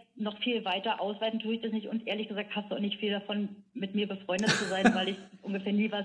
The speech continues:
Speaker 1: poste. Also, das ist total unspannend, mit mir auf Facebook befreundet zu sein.
Speaker 2: Doch,
Speaker 1: Also,
Speaker 2: doch, dann kann
Speaker 1: das
Speaker 2: ich ja
Speaker 1: ist jetzt
Speaker 2: stolz sein. Kannst sagen, „Ich bin mit Uschi Hugo befreundet und ich liebe ihre Stimme.“
Speaker 1: Ja.
Speaker 2: <laughs>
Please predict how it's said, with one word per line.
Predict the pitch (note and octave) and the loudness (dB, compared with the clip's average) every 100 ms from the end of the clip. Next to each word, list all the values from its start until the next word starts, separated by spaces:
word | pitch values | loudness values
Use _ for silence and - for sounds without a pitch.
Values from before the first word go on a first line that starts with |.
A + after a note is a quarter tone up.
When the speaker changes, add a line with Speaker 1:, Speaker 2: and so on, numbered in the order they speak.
| - | -4
Speaker 1:
poste. | - F3+ F3+ D#3+ C#3 - - | -2 0 0 -2 -4 -6 0
Also, | - - G#4 F4 - D#4 | 2 2 2 0 -2 0
das | D4 A3+ D4 | 2 2 2
ist | B3+ | 0
total | D#4+ D4 C#4 | 0 2 2
unspannend, | D4+ - C4 B3+ | 0 -2 0 0
mit | A#3+ | 2
mir | A#3+ B3+ C4 - B3+ | 2 2 -2 -6 -4
auf | A#3 | -2
Facebook | B3+ B3+ - C4+ | 0 0 -2 -2
befreundet | C4 - A#3+ A#3+ D#4 - | -2 0 0 2 0 0
zu | D4 | 4
sein. | G#3+ | 10
Speaker 2:
Doch, | A3+ G3+ G3+ | 12 12 12
Speaker 1:
Also, | G#3 | 10
Speaker 2:
doch, | G#3+ G#3+ | 8 8
dann | F#3+ F#3+ | 6 8
kann | B3+ | 8
Speaker 1:
das | |
Speaker 2:
ich | A3+ | 8
ja | |
Speaker 1:
ist | F#3+ | 6
jetzt | F3+ | 8
Speaker 2:
stolz | A#3+ D4 E4 | 10 10 8
sein. | D#3+ | 2
Kannst | D#3+ G3 | 4 2
sagen, | F3+ | 2
„Ich | D#3+ | 2
bin | E3 | 0
mit | D3+ D3+ | 2 0
Uschi | C#3+ A#2+ | -2 4
Hugo | A2 G3 D#3+ | 8 10 10
befreundet | D3 D3 D3+ D3+ D3 C3+ - - F#3 | 4 2 0 -2 -2 -4 -8 -6 -2
und | D#3+ | 0
ich | D#3+ | 4
liebe | A3+ F4+ C#4+ | 6 6 6
ihre | B3+ | 4
Stimme.“ | A#3+ G3+ E3+ | 4 6 6
Speaker 1:
Ja. | D#3 G#3 A#3 A3 - | 6 4 4 2 2
Speaker 2:
<laughs> | - - A3 - - | 2 2 0 0 0